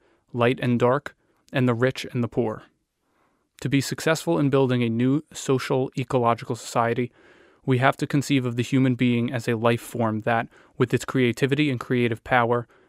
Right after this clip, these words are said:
can make a great contribution to the improvement of the entire natural world. Even more than that, it is our obligation to accept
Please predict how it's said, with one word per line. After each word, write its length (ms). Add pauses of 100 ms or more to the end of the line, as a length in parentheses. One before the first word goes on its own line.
can 160
make 160
a 100
great 280
contribution 640
to 140
the 120
improvement 540
of 100
the 100
entire 440
natural 440
world. 380 (560)
Even 220
more 240
than 140
that, 280
it 80
is 140
our 200
obligation 540
to 180
accept 440